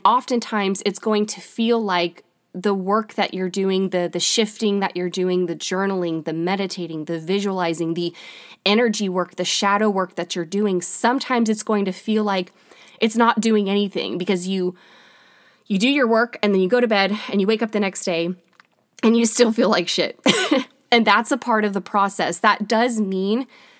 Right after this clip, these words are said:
that you are growing, that you are growing and you are pushing past those barriers. But that actual habit, that energy of that habit, that negative energy, the resistance,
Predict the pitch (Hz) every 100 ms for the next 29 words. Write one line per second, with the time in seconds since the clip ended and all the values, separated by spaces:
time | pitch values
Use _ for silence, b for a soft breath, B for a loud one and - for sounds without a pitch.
0 | B 196 208 208 190 214 - - 185 190
1 | 202 220 220 - _ _ _ _ - 190
2 | 175 196 202 196 156 98 185 _ _ _
3 | _ _ 208 214 214 208 220 208 190 185
4 | 208 226 208 208 208 196 202 220 - 220
5 | 214 220 214 - 190 190 - 202 175 175
6 | 175 170 165 180 - - - - B B
7 | B 214 190 202 208 226 196 214 226 -
8 | 262 240 180 175 - 220 233 214 - -
9 | - 196 - 202 240 247 208 196 185 185
10 | 185 190 - 196 196 180 180 - 185 202
11 | 214 202 - 185 190 180 180 175 165 165
12 | 165 220 220 - 175 151 -